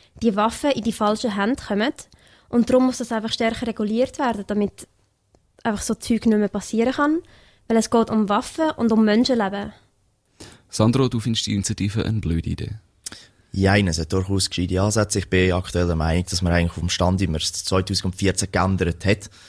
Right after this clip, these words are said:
Speaker 3: eigentlich in Ordnung. Man kann es so sein lassen. Das, was, das, was sie jetzt das Jahr haben wollen ändern, finde ich dann doch ein bisschen too much.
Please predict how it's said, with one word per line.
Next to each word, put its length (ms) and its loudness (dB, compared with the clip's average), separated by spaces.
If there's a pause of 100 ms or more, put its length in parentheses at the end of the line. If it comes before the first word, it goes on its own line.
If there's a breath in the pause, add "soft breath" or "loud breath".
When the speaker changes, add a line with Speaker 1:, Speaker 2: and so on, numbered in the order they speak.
(300 loud breath)
Speaker 3:
eigentlich 460 -4
in 100 2
Ordnung. 300 2
Man 100 -2
kann 80 -4
es 100 -2
so 220 -4
sein 200 -2
lassen. 280 2
Das, 220 -4
was, 240 -2
das, 200 -6
was 180 -4
sie 80 0
jetzt 260 -2
das 160 0
Jahr 120 2
haben 200 0
wollen 340 0 (460 soft breath)
ändern, 540 2 (140)
finde 260 -2
ich 120 -6
dann 140 -6
doch 180 0
ein 80 -8
bisschen 320 -2
too 140 -2
much. 360 -2